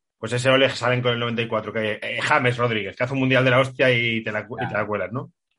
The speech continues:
Speaker 2: Claro.
Speaker 1: Pues muy bien, ha quedado un equipo muy
Speaker 2: Yo realmente fue el, fue el mayor golpe, ¿eh? Porque
Speaker 1: Muy
Speaker 2: era
Speaker 1: apañado.
Speaker 2: superestrella, o sea, fue muy decepcionante. De hecho, si ves prensa de Barcelona, es como, "Ya debuta Ronaldinho, la sonrisa del Exa", no sé qué, o sea, este rollo.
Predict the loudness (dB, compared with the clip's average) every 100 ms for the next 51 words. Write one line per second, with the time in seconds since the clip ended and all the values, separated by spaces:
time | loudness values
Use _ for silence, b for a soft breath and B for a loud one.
0 | _ _ _ _ _ _ _ _ -12 -12
1 | _ _ _ _ _ _ _ _ _ _
2 | _ _ -20 B B B B B B _
3 | -6 0 4 4 2 0 2 4 4 2
4 | 0 0 0 -2 -4 -2 0 2 0 -2
5 | -2 -2 -4 -8 -8 -4 -4 -2 -2 -4
6 | -6 -6 -8 -8 -10 -12 -18 _ B B
7 | B _ -4 -2 -2 -2 -4 -8 -16 -18
8 | -20 -20 -20 -18 -18 -16 -14 -10 -10 -10
9 | -8 -8 -8 -10 -8 -8 -6 -8 -4 -4
10 | -4 -8 -6 -6 -6 -10 _ _ _ B
11 | B B B B _ -16 -14 -8 -6 -6
12 | -2 -2 -2 -4 -8 -8 -10 -6 -6 -6
13 | -6 -6 -2 0 0 0 -4 -6 -6 -8
14 | -8 -12 -8 -8 -8 -12 -12 -10 -10